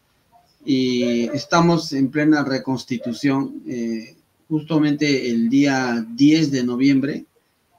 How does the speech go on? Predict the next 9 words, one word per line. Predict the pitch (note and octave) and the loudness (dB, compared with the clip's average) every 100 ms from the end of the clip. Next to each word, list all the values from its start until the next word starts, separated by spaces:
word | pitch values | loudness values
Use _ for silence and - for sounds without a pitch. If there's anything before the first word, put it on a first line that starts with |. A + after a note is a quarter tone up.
| _ _ | _ _
vamos | C#3 C3+ D3 C#3 | -4 0 2 2
a | C3 | -2
volvernos | B2 A#2+ D3 D3 C#3 | 0 0 2 2 0
a | B2+ | -2
re-, | B2+ C3 | -2 -6
a | C3 | -6
reunir | A#2+ A#2+ B2 C3+ D3 C#3+ | -6 -4 2 4 4 2
otra | C#3+ C3 | -2 -4
vez. | C3 | -4